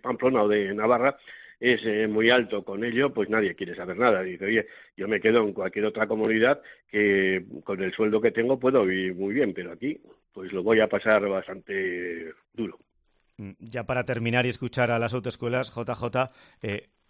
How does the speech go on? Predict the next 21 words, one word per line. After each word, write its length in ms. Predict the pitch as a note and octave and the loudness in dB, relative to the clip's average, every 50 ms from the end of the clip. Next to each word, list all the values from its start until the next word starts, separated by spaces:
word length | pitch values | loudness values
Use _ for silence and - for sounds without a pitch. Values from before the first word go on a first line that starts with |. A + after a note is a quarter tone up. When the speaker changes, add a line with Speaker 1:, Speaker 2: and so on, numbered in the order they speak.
| - - _ _ _ _ _ _ _ _ | -20 -20 _ _ _ _ _ _ _ _
Speaker 2:
¿Eres 200 | - C3+ D#3 C3+ | -6 -6 -4 -2
optimista? 560 | D3 B2 - B2 B2+ C3 A2 - E3 - - - _ _ _ _ _ _ _ _ _ _ _ _ _ _ _ _ _ _ - - - - - - - - | -4 -4 -2 -4 -4 -4 -4 -4 -6 -6 -6 -14 _ _ _ _ _ _ _ _ _ _ _ _ _ _ _ _ _ _ -6 -4 -4 -4 -4 -4 -4 2
Speaker 1:
Eh, 280 | - A#2 B2 B2 B2 B2+ | 4 4 6 6 4 2
no, 220 | C#3+ - - - - - - - - - - - | 2 0 -2 -4 -12 -20 -20 -20 -20 -20 -12 -2
la 120 | C3 C3 | -2 2
verdad 300 | C3 C#3 C3+ D3 E3 E3+ | 2 2 4 4 4 4
es 100 | E3 - | 2 0
que 120 | - A#2 G#2 | -2 -4 -4
no, 260 | A2 G2+ F2+ F2+ F#2+ | -4 -4 -6 -10 -8
porque 960 | - A2+ A2+ A2 - A#2+ A#2 A2+ A2+ A2+ A#2 A#2 A2+ A2+ A#2+ A#2+ A#2 A#2 G#2+ - G2+ A2+ A2+ A2 | -6 -6 -6 -4 -2 0 2 4 4 4 4 4 4 4 2 0 -6 -10 -12 -14 -14 -16 -16 -8
ya 180 | A2 B2+ D3+ D3+ | -2 -2 -2 2
te 140 | - C#3+ | 2 0
digo 260 | C#3+ D3 C#3+ D#3+ D3+ - | 0 2 0 0 0 0
que 140 | - C3+ | -2 -6
esto 300 | C3+ - - C3+ C3+ C3 - - - - _ _ | -6 -4 -4 -4 -4 -4 -6 -14 -20 -20 _ _
ya 240 | - A#2 A#2 C3+ C#3 | -12 -4 0 0 2
lleva 480 | C3+ C#3+ D3 C3+ C#3 C3 C3 B2 A#2+ A2 | 2 2 2 4 4 4 4 2 0 -2
varios 440 | G#2+ A2 A#2+ C3 C3+ C3 A#2+ - - | -4 -2 -2 -2 0 0 -2 0 0
años 360 | C#3 C3 C3 C#3+ D3+ D3 C3 - | 0 0 2 2 0 0 -2 -4
en 320 | A#2+ A2 A2 G#2+ G#2 G#2+ A2 | -6 -4 -4 -4 -6 -6 -8
los 140 | G#2+ G2 | -10 -10